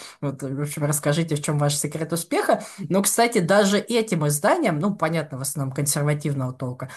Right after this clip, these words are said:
иногда даже им достаётся, вот, в частности, э, корреспондент Fox News, э, э, задавал Трампу вопрос, э,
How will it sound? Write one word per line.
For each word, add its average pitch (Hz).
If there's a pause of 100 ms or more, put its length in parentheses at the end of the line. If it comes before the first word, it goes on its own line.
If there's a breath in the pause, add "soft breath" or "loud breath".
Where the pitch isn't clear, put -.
(220 loud breath)
иногда 185
даже 208
им 185
достаётся, 160
вот, 147
в -
частности, 160 (720)
э, 151
корреспондент 156
Fox 151
News, 147
э, 135 (480 soft breath)
э, 131
задавал 147
Трампу 147
вопрос, 147
э, 135